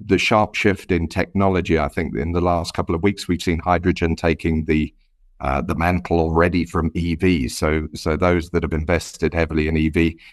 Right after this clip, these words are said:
now flexing and seeing whether they can get to hydrogen. I think the South African motor industry is an export business and, and is gonna have to do some serious,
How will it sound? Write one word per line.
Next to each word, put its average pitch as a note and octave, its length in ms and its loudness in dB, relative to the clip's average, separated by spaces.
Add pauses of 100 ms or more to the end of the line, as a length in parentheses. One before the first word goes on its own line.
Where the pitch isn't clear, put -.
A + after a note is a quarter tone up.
(200)
now E2 420 0 (240)
flexing F2+ 440 0
and D#2 140 -2
seeing D#2+ 280 0
whether D#2 200 0
they D#2 200 -2
can D#2+ 180 -4
get D2+ 220 -2
to C#2+ 160 -2
hydrogen. E2+ 640 0 (360)
I F2 100 0
think A2 260 0
the F#2+ 100 -2
South F2+ 300 0
African F2 680 0
motor E2+ 340 -2
industry D#2+ 760 0 (360)
is F#2 200 2
an E2+ 80 4
export F2+ 560 0
business F#2 420 0
and, E2+ 340 -2
and E2 160 -2
is E2+ 140 -2
gonna E2+ 180 0
have E2 380 -4
to F2+ 100 4
do F2+ 200 2
some E2+ 260 -4
serious, F2+ 680 2